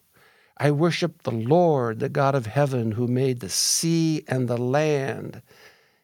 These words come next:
And then the scripture says this terrified them. And they ask, "What have you done?" They knew he was running away from the Lord because he had already told them this.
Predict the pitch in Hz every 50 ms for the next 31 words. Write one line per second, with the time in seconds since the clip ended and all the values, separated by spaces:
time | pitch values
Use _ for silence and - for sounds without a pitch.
0 | _ - 107 113 120 120 127 123 123 113 107 - - - 135 117 - - - 113
1 | 98 - - 127 120 113 107 117 107 - - - - - - - 190 202 180 151
2 | 127 - - - - - - - 127 - - - - _ - - _ _ _ _
3 | - - - - - _ - 120 123 120 120 123 120 120 117 113 117 113 - -
4 | 110 107 123 139 151 156 165 170 160 165 170 160 135 135 170 214 - - - -
5 | - - - - - 107 110 113 120 151 202 175 147 131 104 95 98 95 117 113
6 | 143 190 185 175 160 143 151 196 208 - - 127 117 110 110 107 117 123 160 240
7 | 247 - _ _ _ - - _ _ _ _ _ _ 113 110 - - 123 120 107
8 | - - 156 156 151 135 131 127 139 151 156 147 - - - 226 262 269 247 170
9 | 135 113 104 95 - - - - - - - -